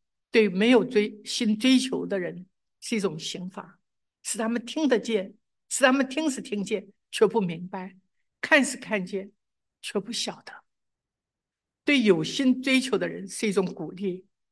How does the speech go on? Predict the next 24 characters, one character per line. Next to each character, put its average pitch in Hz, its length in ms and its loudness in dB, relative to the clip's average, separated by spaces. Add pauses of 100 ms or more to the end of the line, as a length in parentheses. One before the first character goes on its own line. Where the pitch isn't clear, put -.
(300)
因 240 140 6
为 - 20 0
比 175 340 -4
喻 208 200 -2
使 - 200 -8
他 170 120 -6
们 185 300 -10 (220)
更 262 280 6
容 170 240 2
易 196 100 -2
明 165 300 -6
白 202 300 -8 (200)
和 - 180 2
记 196 440 2
忆， - 260 -6 (260)
而 226 280 6
且 - 420 -4 (160)
也 175 140 -2
可 - 160 -4
以 202 220 0
随 240 400 -2
时 190 280 -8
发 220 280 -12
问。 226 280 -8